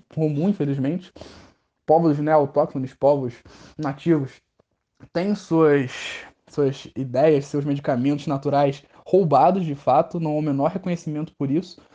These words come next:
A indústria farmacêutica, né, é a terceira maior indústria do mundo, então isso é bem explicável.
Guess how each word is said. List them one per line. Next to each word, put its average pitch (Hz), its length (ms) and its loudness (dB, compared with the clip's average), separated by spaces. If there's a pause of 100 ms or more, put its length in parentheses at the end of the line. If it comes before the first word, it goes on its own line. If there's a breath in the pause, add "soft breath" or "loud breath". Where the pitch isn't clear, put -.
(120)
A 160 60 -4
indústria 160 280 -2
farmacêutica, 156 800 -2
né, 139 220 -4
é 160 180 0
a 156 220 4
terceira 165 560 -2
maior 143 400 0 (460 soft breath)
indústria 147 420 -2
do 139 80 -2
mundo, 147 320 -2
então 139 400 -2
isso 139 220 -4
é 135 400 0
bem 143 180 -4
explicável. 156 600 -2